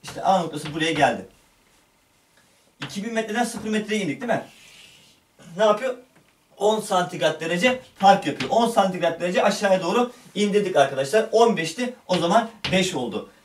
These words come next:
Yani, şey, pardon arkadaş, beş diyorum ya. Ee, sıcaklık alçaldıkça ne olacak? Aza-, e, artacaktı. O yüzden arkadaşlar burası on beşti. On santigrat derece ekleyeceğiz. Yirmi beş santigrat derece olacak.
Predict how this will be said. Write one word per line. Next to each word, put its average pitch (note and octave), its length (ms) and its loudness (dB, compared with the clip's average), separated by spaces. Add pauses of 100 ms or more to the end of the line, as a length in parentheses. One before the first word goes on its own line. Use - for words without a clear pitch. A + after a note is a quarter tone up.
Yani, G#3+ 500 4
şey, D#3+ 160 -8
pardon E3 240 0
arkadaş, A#2 280 -6
beş C3+ 220 -6
diyorum G#2 220 -8
ya. A#2+ 160 -6 (1000)
Ee, A#2+ 160 -6
sıcaklık E3+ 480 2
alçaldıkça F3+ 500 2
ne G3 60 -4
olacak? A#3 300 -2 (340)
Aza-, D#3+ 280 2
e, D3 140 2
artacaktı. F3 680 2
O F3+ 100 2
yüzden E3+ 160 0
arkadaşlar D#3+ 460 -2 (260)
burası G3+ 280 0
on G#3+ 280 6
beşti. A3 440 -2 (200)
On G3+ 200 4
santigrat G3+ 640 0
derece F#3+ 500 2 (100)
ekleyeceğiz. D#3 480 0 (260)
Yirmi F#3+ 240 0
beş A#3+ 140 2
santigrat F#3 540 2
derece D#3+ 280 -4
olacak. G#2 360 -6